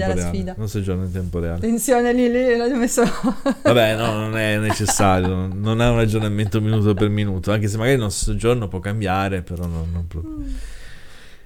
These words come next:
Speaker 1: E quindi probabilmente vi parleremo ancora più avanti, magari la prossima volta o
Speaker 2: Sì,
Speaker 1: in
Speaker 2: per
Speaker 1: una
Speaker 2: gli
Speaker 1: prossima
Speaker 2: articoli,
Speaker 1: settimana.
Speaker 2: volevo, anzi, che è una cosa completamente diversa dell'associazione in questo caso, pensavo di usare Filament per, eh, degli articoli su un sito su cui non voglio mettere WordPress,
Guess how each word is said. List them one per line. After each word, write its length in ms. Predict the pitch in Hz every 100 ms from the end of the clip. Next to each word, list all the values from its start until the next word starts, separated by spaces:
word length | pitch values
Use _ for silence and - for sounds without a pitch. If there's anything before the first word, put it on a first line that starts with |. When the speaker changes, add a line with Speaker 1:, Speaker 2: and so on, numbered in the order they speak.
| - - - -
Speaker 1:
E 140 | 185
quindi 640 | 180 151 151 147 135 123 117
probabilmente 360 | 107 120 123 110
vi 100 | 101
parleremo 400 | 95 95 98 101
ancora 380 | 104 98 95
più 100 | 85
avanti, 360 | 95 92 95 90
magari 180 | 92 104
la 60 | 98
prossima 420 | 107 110 101 98
volta 300 | 98 104 104
o 100 | 95
Speaker 2:
Sì, 120 | 95
Speaker 1:
in 80 | -
Speaker 2:
per 100 | -
Speaker 1:
una 80 | -
Speaker 2:
gli 80 | 277
Speaker 1:
prossima 240 | - 269
Speaker 2:
articoli, 280 | 254 233 220
Speaker 1:
settimana. 240 | 214 226
Speaker 2:
volevo, 120 | 233 233
anzi, 340 | - 262 254 220
che 100 | 226
è 20 |
una 140 | 220 233
cosa 160 | 311
completamente 500 | 240 220 240 254 302
diversa 360 | 233 214 220 233
dell'associazione 680 | 185 180 196 208 202 196 185
in 60 |
questo 260 | 175 180 247
caso, 360 | 214 165 190 240 - - - -
pensavo 400 | 254 262 254 214
di 80 | 208
usare 480 | 262 247 220 190 208
Filament 640 | 226 254 262 277 285 269
per, 220 | - 220
eh, 200 | 208 202
degli 200 | 202 202
articoli 600 | 208 208 - 254 277 262
su 160 | 262 226
un 60 |
sito 440 | 214 254 233 233 -
su 180 | - 240
cui 180 | 214 277
non 160 | 233
voglio 260 | 226 262 269
mettere 300 | 233 220 214
WordPress, 720 | 185 151 - 180 180 - 190